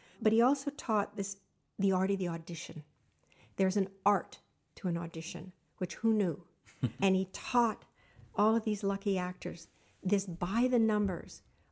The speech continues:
art of the audition. And one of the things is that most people hire not who they think is the best actor,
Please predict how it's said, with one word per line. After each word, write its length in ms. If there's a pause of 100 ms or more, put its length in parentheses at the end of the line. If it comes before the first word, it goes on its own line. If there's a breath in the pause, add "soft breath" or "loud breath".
(100)
art 180
of 80
the 160
audition. 500 (360 soft breath)
And 180
one 140
of 80
the 80
things 340
is 220
that 200
most 300
people 300
hire 520 (640 soft breath)
not 320
who 120
they 120
think 300
is 120
the 80
best 300
actor, 440